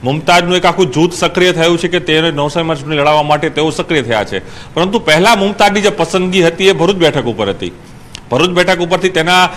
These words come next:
જે ફાધર, એટલે, અ, કોંગ્રેસ પાર્ટીના એવા દિગ્ગજ નેતા જે રહી ચૂક્યા છે, અહેમદ પટેલ, અ, તે એક દિગ્ગજ નેતા કોંગ્રેસ પાર્ટીના હતા. તેઓ ત્યાં ચૂંટણી લડતા હતા, જીતતા હતા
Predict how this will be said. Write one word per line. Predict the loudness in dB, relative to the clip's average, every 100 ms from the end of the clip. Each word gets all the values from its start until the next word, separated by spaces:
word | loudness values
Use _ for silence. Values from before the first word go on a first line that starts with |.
| -12 -6
જે | -2
ફાધર, | 0 2 4 4
એટલે, | 2 2 0 -2 -8 -4
અ, | 0
કોંગ્રેસ | 0 0 -2 -2
પાર્ટીના | -2 0 2
એવા | 2
દિગ્ગજ | 2 0 0 0
નેતા | 0 2 2
જે | 2 0
રહી | 0
ચૂક્યા | -4 -2 0
છે, | 2 2
અહેમદ | 2 0 -2
પટેલ, | -2 0 0 -2 -8 -18 -10 0
અ, | 4 4
તે | 4 4
એક | 4 2 -2
દિગ્ગજ | -2 0
નેતા | 0 2 6 6 4
કોંગ્રેસ | 0 -2 -2
પાર્ટીના | 0 0 2 2
હતા. | 2 2
તેઓ | 2 0 0
ત્યાં | -2
ચૂંટણી | -4 -4
લડતા | -2 0 2
હતા, | 2 2 0
જીતતા | 0 -2 2 2
હતા | 4 2 2